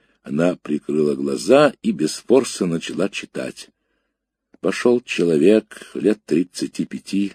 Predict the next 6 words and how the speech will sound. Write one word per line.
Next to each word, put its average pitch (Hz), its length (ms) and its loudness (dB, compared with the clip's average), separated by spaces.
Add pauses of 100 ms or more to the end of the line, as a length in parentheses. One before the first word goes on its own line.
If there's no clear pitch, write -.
высокого 69 560 -2
роста, 95 480 0 (260)
несколько 80 540 0
сутуловатый, 90 840 2
курчавый, 92 680 -2
смуглый, 85 720 -2